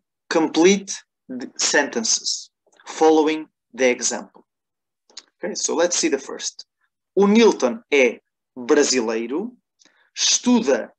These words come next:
because we have the image for estudar, and we have to conjugate according to the person. O Nilton é brasileiro, estuda em Portugal e vive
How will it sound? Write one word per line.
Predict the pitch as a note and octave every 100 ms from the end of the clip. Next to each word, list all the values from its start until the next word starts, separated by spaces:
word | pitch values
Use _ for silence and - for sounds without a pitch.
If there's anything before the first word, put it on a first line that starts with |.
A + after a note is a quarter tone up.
| _ _
because | B2+ A#2+
we | B2
have | B2 A2+
the | C3 D3
image | C#3 A2+ G#2+ -
for | A#2+ G#2+ G#2+
estudar, | - - A#2+ A#2+ A2+ F#3 - -
and | B2+
we | B2
have | B2 A#2+
to | C3
conjugate | - F3 C#3+ C#3+ D3 C3 A2 _
according | A#2+ - C#3+ C#3 A#2 A2+ _
to | B2 A2 _
the | A2+ A2+
person. | - G#2+ - F3 A3 - _ _ _
O | C#3+
Nilton | E3 A3+ A3+ D3+
é | C3
brasileiro, | A#2 A#2 A#2+ A2+ A#2+ B2+ F3+ A#3 - _ _ _ _ _ _
estuda | - - - A#2+ A2+ B2+ A#2+ G#2+ _ _ _ _ _ -
em | G3+ F#3 C3+
Portugal | - A2+ A2+ A#2 A#2+ C3+ F#3 A#3 _ _ _ _ _ _ _ _ -
e | F#3+ E3
vive | A#2+ D3 C3+ B2+ E3 F#3